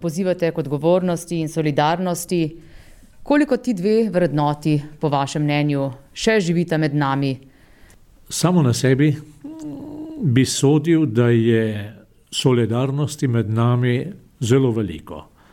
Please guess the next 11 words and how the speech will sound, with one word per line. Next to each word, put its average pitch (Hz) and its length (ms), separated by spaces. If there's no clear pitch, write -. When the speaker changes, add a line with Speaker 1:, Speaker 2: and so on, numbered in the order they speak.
Speaker 2:
Takrat, 131 560
ko 92 380
ljudje 127 320
pridejo 127 460
v - 20
stisko, - 480
takrat 131 400
se 123 180
močno 135 640
prebudi 120 640
ta 117 320